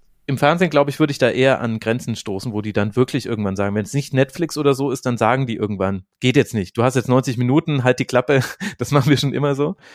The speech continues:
Und das Zweite ist, dass ich, das, das ist noch so ein bisschen so eine Lehre aus meinem früheren Job, wo ich eben diese digitalen Strategien gemacht hab, viel im Marketing unterwegs war.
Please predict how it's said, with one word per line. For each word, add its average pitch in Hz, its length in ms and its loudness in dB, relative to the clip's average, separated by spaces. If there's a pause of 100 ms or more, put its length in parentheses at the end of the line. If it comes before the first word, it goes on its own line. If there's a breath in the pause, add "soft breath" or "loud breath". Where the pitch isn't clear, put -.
(160 loud breath)
Und 147 160 0
das 156 140 -2
Zweite 127 380 2
ist, 131 200 -8
dass 131 160 0
ich, - 240 -6 (460)
das, 127 260 -12
das 143 180 0
ist 156 140 -6
noch 139 80 2
so 139 140 -2
ein 127 40 0
bisschen 131 240 -2
so 120 80 -4
eine 113 140 -2
Lehre 117 320 2
aus - 160 -4
meinem 110 160 -2
früheren 131 460 0
Job, 123 260 -2
wo 113 80 -2
ich 110 140 -6
eben 107 500 -8
diese 107 200 -10
digitalen 113 440 -4
Strategien 127 540 -4
gemacht 123 240 -2
hab, 117 100 -6
viel 123 160 -8
im 110 80 -4
Marketing 120 460 -4
unterwegs 113 420 -6
war. 117 160 0